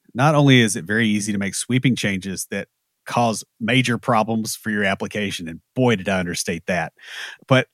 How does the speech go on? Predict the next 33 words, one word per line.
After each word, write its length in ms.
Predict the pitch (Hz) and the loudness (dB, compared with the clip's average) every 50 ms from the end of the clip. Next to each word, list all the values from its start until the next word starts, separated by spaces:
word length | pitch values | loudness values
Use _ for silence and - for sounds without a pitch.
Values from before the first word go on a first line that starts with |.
| - | -12
large 380 | - 113 113 117 123 143 156 - | -8 -2 0 2 4 4 4 4
refactorings 680 | 147 127 - - 120 113 110 - - 110 107 113 - | 2 -2 2 2 2 2 2 0 -4 -6 -6 -6 -8
can 380 | - - 101 107 98 92 98 104 - | -10 -10 -8 -8 -6 -8 -8 -6 -2
also 540 | 107 113 135 139 - 147 127 117 110 107 110 101 - _ - | 2 2 2 2 4 2 2 2 2 0 -2 -4 -8 _ -2
derail 400 | 117 113 113 113 113 113 113 113 | -2 0 2 2 2 2 2 0
your 140 | 107 104 98 | 0 -2 -4
team 280 | - - 101 101 104 - | -6 -6 -6 -6 -6 -6
for 120 | 117 104 | -6 -6
weeks 320 | 95 92 95 98 - - | -6 -6 -8 -8 -10 -8
or 80 | 107 98 | -8 -6
even 220 | 98 92 101 92 | -6 -6 -6 -4
months. 320 | 95 107 101 98 98 - - | 0 0 0 0 -2 -4 -6
I 100 | 98 85 78 | -4 -4 -2
also 400 | 80 - - - 80 73 73 - _ _ - | -2 -2 -2 -2 -4 -4 -6 -8 _ _ -20
<laughs> 320 | - - _ _ _ - | -20 -20 _ _ _ -8
understated 520 | 92 87 98 90 - - 120 110 92 87 - | -8 -6 -6 -6 -4 -2 -2 -2 -2 0 2
that. 260 | 143 147 135 - - - - - - - - - - _ | 2 2 2 0 -4 -12 -10 -10 -8 -10 -10 -14 -18 _
While 280 | - - 120 123 127 143 | -10 -4 2 4 6 6
your 120 | 165 175 | 6 4
competition 720 | 165 - 151 151 143 - - 143 139 135 - 139 135 135 - _ | 6 6 4 4 4 4 4 2 2 2 2 0 0 0 -2 _
keeps 260 | - 127 123 - - | -2 -2 -2 -2 2
moving, 400 | 120 143 165 143 107 87 85 90 _ _ _ _ _ _ _ _ _ _ _ _ _ - | 4 4 4 4 4 0 -6 -10 _ _ _ _ _ _ _ _ _ _ _ _ _ -8
also 260 | 113 107 - 113 98 | -6 -6 -4 -4 -6
understated. 520 | 95 92 90 - - 104 92 85 76 - _ _ _ _ _ - | -6 -6 -6 -6 -4 -4 -4 -4 -6 -10 _ _ _ _ _ 2
In 100 | 156 180 | 4 4
addition, 480 | 208 151 139 160 180 - - 110 95 98 | 6 6 6 6 6 6 4 2 0 0
if 320 | 85 117 127 131 123 - _ _ | 2 2 2 2 2 0 _ _
you 140 | - 113 139 | -6 -4 0
do 160 | 147 180 185 | 2 4 6
not 180 | 175 170 151 120 | 6 4 4 4
manage 300 | 120 123 127 127 110 107 | 2 2 2 2 0 -2
this 160 | 117 107 - | -4 -6 -6
correctly, 760 | - - 110 101 104 101 _ - 104 90 82 85 87 - | -6 -4 -2 -2 -2 -4 _ -12 -12 -10 -10 -12 -14 -16